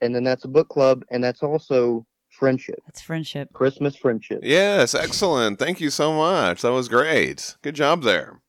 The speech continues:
Speaker 3: All right. Yes, it is the holidays.
Speaker 2: We just celebrated the solstice.
Speaker 3: Yeah, we celebrated the solstice, and we've got, uh, all the holidays coming up. Everyone's gonna
Speaker 2: Yep.
Speaker 3: be doing stuff.
Speaker 2: Yeah.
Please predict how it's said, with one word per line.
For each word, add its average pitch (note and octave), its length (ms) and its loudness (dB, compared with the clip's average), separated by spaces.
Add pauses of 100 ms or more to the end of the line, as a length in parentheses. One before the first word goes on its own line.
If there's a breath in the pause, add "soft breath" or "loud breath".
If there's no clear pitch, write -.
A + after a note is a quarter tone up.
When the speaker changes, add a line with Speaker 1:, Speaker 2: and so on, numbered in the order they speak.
Speaker 3:
All D#3 160 0
right. D#3+ 280 -2
Yes, D#3+ 220 2
it D#3+ 80 0
is E3 180 4
the C#3+ 120 6
holidays. D3 840 4
Speaker 2:
We A3 100 -2
just A3 140 -6
celebrated A#3+ 380 -2
the A3+ 40 -12
solstice. - 600 -12
Speaker 3:
Yeah, D3 300 2
we A2+ 100 0
celebrated B2 380 0
the G#2+ 80 -4
solstice, C3+ 720 0 (500)
and G#2 320 2
we've G#2 160 0
got, G#2 260 4
uh, F#2+ 300 4
all A2+ 180 4
the G#2 140 2
holidays A2+ 480 2
coming A2+ 300 0
up. A2 200 2
Everyone's G#2 300 0
gonna G2+ 140 -4
Speaker 2:
Yep. G2 60 -8
Speaker 3:
be G2+ 80 2
doing C3+ 280 2
stuff. B2 380 2
Speaker 2:
Yeah. G#3 240 -6